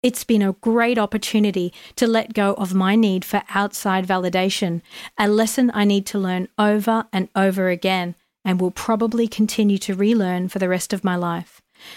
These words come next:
I'm committed to this and I will keep showing up." If there is an opportunity to invite people to step up and join you in your space of songwriting,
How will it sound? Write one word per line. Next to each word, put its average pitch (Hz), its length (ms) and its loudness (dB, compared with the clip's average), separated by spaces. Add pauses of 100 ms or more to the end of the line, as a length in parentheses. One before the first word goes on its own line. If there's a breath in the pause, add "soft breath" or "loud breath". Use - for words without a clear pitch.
(140 loud breath)
I'm 196 160 2
committed 254 560 2
to 285 100 0
this 302 280 0
and 185 200 0
I 175 80 -2
will 185 180 0
keep 220 280 -2
showing 202 420 0
up." 170 260 -8 (1500)
If 277 240 0
there 285 260 2
is 330 140 0
an 294 80 4
opportunity 208 640 0
to - 180 -2
invite 214 400 2
people 202 360 -2
to - 120 -6
step - 460 -2
up 190 260 0
and 196 220 2
join 233 340 4
you 196 240 4
in 185 160 0
your 190 260 0
space 190 480 -2
of 190 60 -8
songwriting, 185 760 0